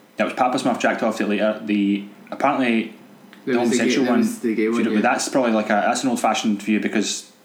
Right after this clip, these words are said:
Speaker 1: the homosexual guys don't like go off and watching heterosexual gangbangs, unless all the male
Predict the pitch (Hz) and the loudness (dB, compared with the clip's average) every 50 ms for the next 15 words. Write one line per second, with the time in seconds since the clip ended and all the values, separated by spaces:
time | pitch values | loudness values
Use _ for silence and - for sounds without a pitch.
0 | _ - 120 120 135 143 110 104 - - 98 98 95 90 104 98 98 98 95 78 | _ -6 -2 -2 0 0 -2 -4 -6 -6 -4 -4 -2 -2 -2 -2 -2 -2 -2 -4
1 | 90 95 - 107 95 95 - - 101 95 95 - 95 - - 104 - 95 87 90 | -4 -4 -2 -2 -2 -2 -4 -4 -6 -6 -6 -8 -6 -6 -6 -6 -6 -6 -6 -6
2 | 95 101 131 135 135 127 - - - - _ _ _ _ _ _ - - - - | -4 -4 -2 -4 -4 -4 -8 -16 -20 -20 _ _ _ _ _ _ -20 -20 -20 -20
3 | - - - 110 107 110 107 - - 110 101 98 98 101 104 113 110 110 | -16 -8 -2 0 0 0 0 0 0 0 0 2 2 2 2 2 0 -2